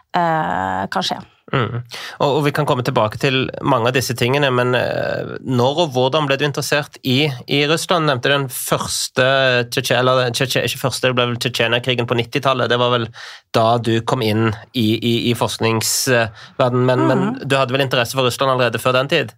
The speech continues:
Speaker 1: Ja, jeg var faktisk på en, eh, skoletur som en lærer organiserte, alt da jeg gikk på videregående, så jeg var i, i Sovjetunionen. Utrolig spennende,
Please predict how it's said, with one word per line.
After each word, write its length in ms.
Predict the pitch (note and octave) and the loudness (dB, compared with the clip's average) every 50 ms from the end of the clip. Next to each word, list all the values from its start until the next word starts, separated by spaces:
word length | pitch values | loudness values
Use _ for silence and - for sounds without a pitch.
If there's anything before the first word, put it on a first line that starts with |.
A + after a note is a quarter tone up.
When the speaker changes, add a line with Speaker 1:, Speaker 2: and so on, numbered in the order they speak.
| _ _ - - - - - - - - | _ _ -16 -14 -14 -14 -16 -16 -6 -2
Speaker 1:
Ja, 160 | C4 C4+ E4 G4+ G#4+ | 0 0 0 2 0
jeg 100 | F#4 D#4 D4+ | 0 0 0
var 60 | D4 | 0
faktisk 320 | - C4+ - - A#3+ - - | -2 -2 -2 -2 -4 -4 -2
på 140 | - C4 C4 | 0 0 0
en, 100 | C4 - - _ - - | -2 -4 -8 _ -4 0
eh, 140 | B3+ C4 C4 C4+ | 0 2 2 0
skoletur 720 | - - - D#4 C4+ A3+ F#3+ D#3 D3+ D#3+ - B3 D#4 G4 | -2 -2 -2 0 0 0 0 0 -2 0 0 0 0 0
som 220 | F#4+ - C4+ B3+ | -2 -2 0 0
en 100 | B3+ B3+ | 2 2
lærer 480 | B3+ B3 A3+ F3+ D3+ D3 D3+ D3+ D#3 - | 2 2 2 2 0 0 -2 -4 -4 -2
organiserte, 880 | D3 F3+ E3+ E3 F#3 E3+ E3+ E3 D#3 - - C#3 C#3 - - C4+ D4 D4+ E4 | -4 -4 -4 -4 -2 -2 -2 -4 -4 -4 -4 -4 -6 -4 -2 -2 -2 -2 0
alt 400 | - A3 G#3+ G3+ - _ - - | -2 -2 -2 -2 -6 _ -12 -6
da 160 | G3+ G#3+ G#3 G3 - | -2 0 0 0 0
jeg 100 | - - - | -2 -4 -4
gikk 80 | - A#3 | -4 -2
på 80 | G#3+ | -2
videregående, 480 | A3 F3+ - E3 D#3+ E3 D#3 F#3 C4 E4 | -2 -2 -2 -2 -2 -2 0 0 0 0
så 160 | - C4 A#3 | 2 0 0
jeg 80 | G#3+ G#3+ | 2 2
var 160 | G3+ F#3 D#3+ | 0 0 0
i, 200 | E3+ F#3 F#3+ F#3 - _ | 0 0 -2 -2 -2 _
i 140 | A3 G#3 G3+ G3 | -2 -2 0 -2
Sovjetunionen. 880 | - - B3 G#3+ G3 D3+ C3 - - E3+ C#3+ D#3+ F3 F3 F#3+ A3+ D#4 - - _ _ _ _ _ _ _ _ _ _ _ _ _ - - - - - - - - - _ _ - E4+ | -2 -2 -2 -2 -2 -2 -4 -6 -8 -8 -6 -4 -2 0 0 0 0 -2 -6 _ _ _ _ _ _ _ _ _ _ _ _ _ -20 -20 -16 -12 -12 -12 -12 -14 -18 _ _ -8 -6
Utrolig 460 | D4+ A3 - - G#3+ G3 F3+ G3 G#3+ | -6 -4 -2 -2 0 0 0 0 -2
spennende, 540 | G#3+ - - - C4 A#3 F#3+ E3 D#3+ E3 F3+ | -2 -2 -2 0 0 2 2 0 0 2 0